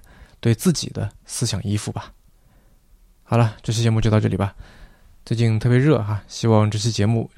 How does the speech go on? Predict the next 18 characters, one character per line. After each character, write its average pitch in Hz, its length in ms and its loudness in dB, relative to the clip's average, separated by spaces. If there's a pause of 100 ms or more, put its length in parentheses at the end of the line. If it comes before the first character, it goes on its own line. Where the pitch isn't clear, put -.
(120)
就 107 100 -4
像 98 320 -4
山 117 220 0
间 117 120 2
小 104 140 -4
溪 107 180 -4
流 101 140 0
过 110 100 -2
石 - 180 -4
块 135 180 0
那 113 80 -6
样， 98 120 -6 (520)
流 107 120 2
过 113 140 2
你 104 80 2
的 101 100 -2
耳 101 140 -4
朵。 - 180 -8